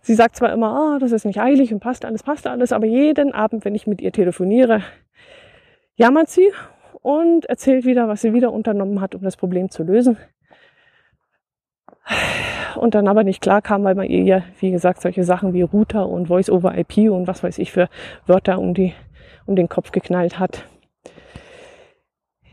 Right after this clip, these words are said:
Ja, gut. Äh, nochmal Technikkrams. Äh, Teil drei.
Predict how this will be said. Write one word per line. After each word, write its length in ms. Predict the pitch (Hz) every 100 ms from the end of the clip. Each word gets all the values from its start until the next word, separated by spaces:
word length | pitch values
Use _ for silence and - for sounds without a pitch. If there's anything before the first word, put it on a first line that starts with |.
| _
Ja, 220 | 196 165 - - - - - - - -
gut. 320 | 165 - - - - - -
Äh, 300 | - 247 269
nochmal 300 | - 311 311
Technikkrams. 760 | 226 196 180 - 175 180 - -
Äh, 320 | - 214 208
Teil 200 | - 214
drei. 280 | 202 240